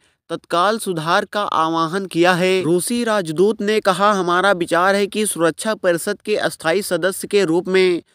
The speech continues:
भारत विश्व में बहुमत मुख्य रूप से वैश्विक दक्षिण के देशों के हितों पर केंद्रित एजेंडे के साथ-साथ संतुलन को बढ़ावा देने में महत्वपूर्ण योगदान दे सकता है।" यह कह करके रूसी दूत डेनिस अपिलो ने यूएनएससी में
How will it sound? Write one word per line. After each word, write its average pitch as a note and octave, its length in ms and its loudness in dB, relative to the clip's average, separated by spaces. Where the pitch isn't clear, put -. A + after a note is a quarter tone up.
भारत D#3+ 520 0
विश्व G3+ 400 0
में G3+ 240 0
बहुमत F3+ 480 2
मुख्य G3+ 420 -4
रूप G3 300 0
से G#3+ 220 0
वैश्विक F3+ 640 2
दक्षिण D#3+ 420 2
के A3 160 2
देशों E3+ 400 2
के G3+ 160 -2
हितों F3 380 -2
पर F3 400 -2
केंद्रित F#3+ 520 0
एजेंडे F#3+ 560 6
के A3 160 -4
साथ-साथ F#3 680 2
संतुलन F#3 520 -2
को G#3 180 2
बढ़ावा D#3+ 460 4
देने E3 420 4
में G3 160 0
महत्वपूर्ण E3 680 -2
योगदान E3+ 480 0
दे D#3 140 2
सकता D#3+ 360 -6
है।" F3 320 -4
यह G#3+ 240 -2
कह A3 300 -6
करके F#3 520 0
रूसी G3 480 0
दूत G#3+ 420 -6
डेनिस G3 580 0
अपिलो F#3+ 540 4
ने G#3+ 280 0
यूएनएससी G3 600 0
में G3+ 360 2